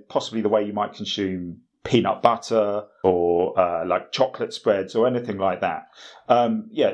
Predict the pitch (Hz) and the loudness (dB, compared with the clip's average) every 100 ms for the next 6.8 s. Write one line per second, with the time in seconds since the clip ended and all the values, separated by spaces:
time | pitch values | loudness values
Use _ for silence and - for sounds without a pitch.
0 | - 196 208 175 143 135 - 104 95 95 | 0 0 0 2 2 2 0 0 -2 -4
1 | 107 104 98 95 90 - - 107 139 131 | -4 -4 -2 -2 -4 -8 -2 2 2 2
2 | - 127 127 120 - - _ 101 98 92 | -8 -4 -2 -4 -8 -20 _ 0 2 0
3 | 92 92 _ - 135 120 117 104 98 98 | -4 -10 _ 2 2 2 0 0 0 -2
4 | 95 92 - 120 104 101 98 _ - - | -6 -6 -2 2 2 0 -4 _ -20 -20
5 | _ 101 92 95 85 92 87 87 85 87 | _ -2 -2 -2 -2 -2 0 -2 -6 -6
6 | 98 90 87 101 92 82 90 | -2 -2 0 -2 -2 -4 -8